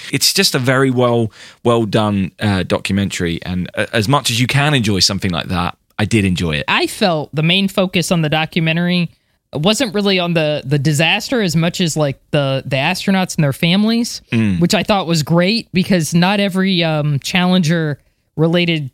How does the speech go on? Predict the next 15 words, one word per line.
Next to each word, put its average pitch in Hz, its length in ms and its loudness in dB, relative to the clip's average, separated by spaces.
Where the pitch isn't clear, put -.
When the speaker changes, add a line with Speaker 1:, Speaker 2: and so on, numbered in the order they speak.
Speaker 2:
show 170 560 0
or 143 80 -2
documentary 156 680 0
has 143 180 -4
been 123 140 -6
like 139 260 -4
that. 165 120 0
A 139 60 -2
lot 170 240 0
of 196 60 0
them 170 160 0
keep - 280 0
focusing 180 560 2
on 156 180 -2
the 143 220 0